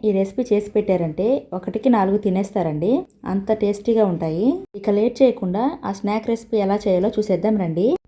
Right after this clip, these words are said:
ఫస్ట్ ఒక మిక్సింగ్ బౌల్‌లో ఒక కప్పు బొంబాయి రవ్వ తీసుకోవాలి.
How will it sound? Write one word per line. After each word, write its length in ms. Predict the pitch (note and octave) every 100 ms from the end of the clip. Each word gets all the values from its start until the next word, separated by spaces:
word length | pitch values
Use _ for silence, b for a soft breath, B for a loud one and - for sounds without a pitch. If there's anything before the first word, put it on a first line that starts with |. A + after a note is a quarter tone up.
| _ _ _ G#3+
ఫస్ట్ 260 | G#3+ B3 C#4
ఒక 100 | A#3+
మిక్సింగ్ 320 | A#3 A#3+ A#3+
బౌల్‌లో 280 | F#3 E3 F3 C4+ - G#3+
ఒక 140 | G3+ G3+
కప్పు 180 | G3+ A#3+
బొంబాయి 300 | F#3+ F#3 G#3 G#3
రవ్వ 140 | G#3
తీసుకోవాలి. 520 | G3 F#3+ D#3+ D#3+ E3+